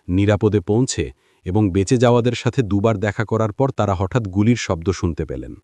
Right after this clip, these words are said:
এটি ছিল চেয়ারম্যান। তার ঘাড়ে কামড়ের চিহ্ন দেখে ক্যাসিয়াস চেয়ারম্যানকে নিজেকে নিয়ন্ত্রণ করতে এবং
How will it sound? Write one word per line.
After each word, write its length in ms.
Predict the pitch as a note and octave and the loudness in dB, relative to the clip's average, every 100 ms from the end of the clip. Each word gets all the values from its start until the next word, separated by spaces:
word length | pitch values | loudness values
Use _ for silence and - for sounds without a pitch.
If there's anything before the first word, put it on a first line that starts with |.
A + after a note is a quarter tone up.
| _ _ _ _ _ - | _ _ _ _ _ -4
এটি 160 | G2+ D3+ | 0 2
ছিল 160 | D#3 D3+ | 2 2
চেয়ারম্যান। 500 | G#2 F2 D#2 C#2+ B1 - _ _ _ _ _ - | 2 0 -2 -6 -10 -20 _ _ _ _ _ 0
তার 100 | C#3 | 0
ঘাড়ে 280 | B2 - D3 | 2 2 2
কামড়ের 400 | C#3 C3 C#3 C#3+ | 4 4 4 4
চিহ্ন 300 | - B2+ C3+ C#3+ | 2 2 4 2
দেখে 240 | C3+ - | 0 -2
ক্যাসিয়াস 380 | C#3+ A#2 - A#2+ - | -2 -2 0 -2 0
চেয়ারম্যানকে 480 | A2+ A2 A2+ A2+ A2+ | 0 2 2 2 0
নিজেকে 320 | G2+ G#2+ A2 | 2 2 2
নিয়ন্ত্রণ 480 | G2 G2+ G#2+ C3 C3+ | 2 2 2 0 0
করতে 260 | C#3+ - C#3+ | 0 0 2
এবং 140 | B2+ | 2